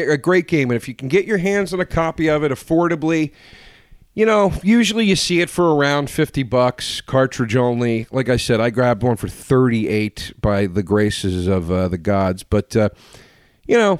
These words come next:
somewhere between forty and fifty bucks, you can probably find a card only. If you're looking for a complete in box, you're, you're talking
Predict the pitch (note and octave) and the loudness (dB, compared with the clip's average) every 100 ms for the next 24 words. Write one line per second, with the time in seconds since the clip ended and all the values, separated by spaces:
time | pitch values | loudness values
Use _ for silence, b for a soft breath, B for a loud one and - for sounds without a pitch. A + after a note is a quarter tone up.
0 | - - A3 A3 G3 F3+ - D#3 C#3+ - | -4 -4 0 2 2 2 2 2 2 0
1 | C#3 C#3 C3 A#2 - A2+ A#2 F#2+ G#2 - | 2 2 2 0 0 0 0 2 0 0
2 | A2+ G#2 - A#2+ G#2+ - G#2+ F#2+ - G#2 | -4 -2 0 0 0 0 0 0 0 2
3 | F#2+ F#2+ F#2+ F#2+ F#2+ G2+ B2 B2+ C#3 B2 | 2 2 2 0 -2 -4 -2 0 0 -2
4 | - G#2 - G2 - A2+ F#2+ E2+ F#2 F2+ | 0 -2 -2 -4 0 0 0 0 -2 -2
5 | - - F#2 F#2+ F2+ - F#2+ - F#2+ - | -4 -8 -4 -2 -4 -4 -4 0 -2 -2
6 | F2 | -6